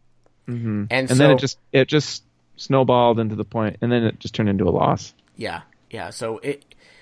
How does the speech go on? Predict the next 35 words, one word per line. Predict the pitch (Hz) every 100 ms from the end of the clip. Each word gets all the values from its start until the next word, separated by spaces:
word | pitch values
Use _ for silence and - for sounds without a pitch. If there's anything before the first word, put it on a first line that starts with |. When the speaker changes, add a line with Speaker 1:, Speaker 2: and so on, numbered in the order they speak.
| _
Speaker 2:
like, | - 131 127
they, | 143 160
they, | 151 160
uh, | 165 - 123 127
like, | 156 139 131 -
uh, | 143 - - _ _ _ -
it, | 165 147
it | - 165
became | 175 202 180
a | 151
point, | - 156 151 139
instead | 131 - 143
of, | 151 135
like, | 131 120 - - _ _ - 127
getting | 143 160 147
back | 135 143
there | 147
on | 131 120
defense, | 131 147 160 156 -
if, | 127 - - -
if, | 120 117 117 110 123
uh, | 113 110 110 110 107 98 -
if, | - 107 -
if | - 117
a |
call | 117 147 151 151
went, | 131 123 127 -
went | 120 120
the | 123
wrong | 123 120 117
way, | 113 120 151 - _ -
and | 110 107
it | -
shouldn't | - 120 139
have, | 143 139 139 165